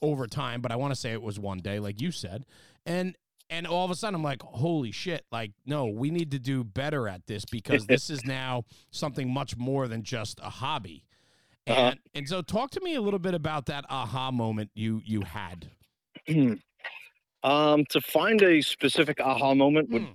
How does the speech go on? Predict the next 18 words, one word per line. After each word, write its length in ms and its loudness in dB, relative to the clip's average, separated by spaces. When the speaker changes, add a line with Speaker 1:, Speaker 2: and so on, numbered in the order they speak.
Speaker 2:
kinda 240 0
be 160 4
weird, 420 4
but 160 6
it, 260 6
Speaker 1:
I 60 6
Speaker 2:
it, 60 6
Speaker 1:
get 20 -2
that. 100 8
Speaker 2:
uh, 300 6
it, 220 6
it, 160 4
it 80 6
was, 340 6
uh, 300 8
it 60 4
was 180 2
really, 580 6